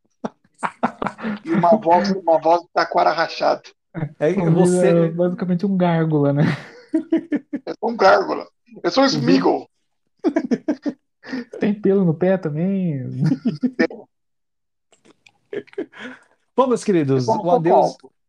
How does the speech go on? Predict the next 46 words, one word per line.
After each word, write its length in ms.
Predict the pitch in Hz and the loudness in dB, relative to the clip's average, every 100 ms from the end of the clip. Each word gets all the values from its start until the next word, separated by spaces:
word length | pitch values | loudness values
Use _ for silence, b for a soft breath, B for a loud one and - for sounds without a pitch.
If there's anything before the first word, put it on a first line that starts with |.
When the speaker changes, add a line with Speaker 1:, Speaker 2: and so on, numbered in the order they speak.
| _ | _
Speaker 2:
o 140 | 175 | -10
adeus 340 | 196 180 240 208 | -8 -4 -6 -6
de 80 | 196 | -10
vocês. 920 | 147 131 - 139 131 151 156 156 143 | -10 -12 -14 -12 -10 -10 -10 -12 -12
Vamos 320 | 135 170 294 | -10 -8 -8
parar 340 | - 147 151 160 | -8 -8 -6 -8
de 140 | 139 127 | -10 -14
ficar 440 | 135 151 139 113 | -14 -12 -10 -12
falando 360 | - 135 139 131 | -10 -10 -8 -8
mal 220 | 123 131 | -8 -10
da 100 | 117 104 | -12 -10
gente, 560 | 110 135 135 - - b b b b b - | -8 -8 -8 -14 -20 b b b b b -18
tá 20 | |
bom? 300 | 117 143 143 135 b b b b _ - | -8 -6 -6 -10 b b b b _ -6
Vamos, 240 | 131 160 | -2 0
Speaker 1:
Esse 120 | 220 | 0
é 40 | 226 | 2
o 20 | |
Speaker 2:
vamos 80 | 156 | 4
Speaker 1:
maior, 100 | 196 | 4
Speaker 2:
fazer 100 | 220 | 2
um 60 | |
Speaker 1:
melhor 220 | 185 180 220 | 0 0 -2
esporte 420 | 220 202 190 - - | -2 -2 -2 -4 -18
que 80 | 175 | -12
tem, 160 | 151 | -10
falar 220 | 151 156 151 | -4 -2 0
mal 200 | 151 160 | -2 -2
de 80 | |
Speaker 3:
É. 40 | 135 | -4
Speaker 1:
si 120 | 135 | -6
mesmo. 260 | 135 135 _ _ - | -10 -14 _ _ -8
Speaker 2:
o 180 | 180 139 | -4 0
Speaker 3:
É. 20 | |
Speaker 2:
marketing 560 | 165 190 202 180 185 170 | 0 -2 -6 -6 -8 -4
pessoal 440 | 170 - 151 170 | -6 -4 -8 -6
tem 120 | 180 | -8
que 80 | 180 | -12
ser 120 | - | -12
positivo. 800 | 214 285 285 262 - 123 113 104 | -10 -6 -8 -8 -6 -6 -6 -10
Vamos 200 | 104 151 | -14 -14
parar 280 | 170 202 208 | -12 -10 -8
com 80 | 180 | -2
Speaker 3:
É, 120 | 156 | 0
Speaker 2:
isso. 100 | 123 | 0
Speaker 3:
então. 300 | 135 127 | -4 -4